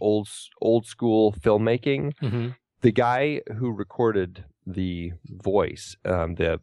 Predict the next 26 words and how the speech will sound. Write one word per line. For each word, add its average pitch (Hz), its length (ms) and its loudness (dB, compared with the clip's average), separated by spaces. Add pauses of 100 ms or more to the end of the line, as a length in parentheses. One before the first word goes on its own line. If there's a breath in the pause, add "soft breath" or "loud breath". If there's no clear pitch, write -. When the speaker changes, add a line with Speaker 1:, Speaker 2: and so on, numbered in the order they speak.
Speaker 1:
the - 160 0
audio 92 320 2
guy 80 240 -4
on 78 120 -4
the 76 80 -6
film, 90 420 0 (720 soft breath)
um, 87 540 -4 (340)
he 117 220 0
recorded 135 560 2
the 127 80 0
person 107 420 -2
saying 95 580 -2
it, 78 320 -10 (360)
and 90 340 0 (200)
then 110 240 2
what 131 120 0
he 113 140 -4
did 73 260 -4
is 87 180 -10
he 101 100 -8
took - 320 -2
it 117 120 0
into 110 280 0
a 92 60 0
canyon 113 800 0 (500 loud breath)
with 107 280 4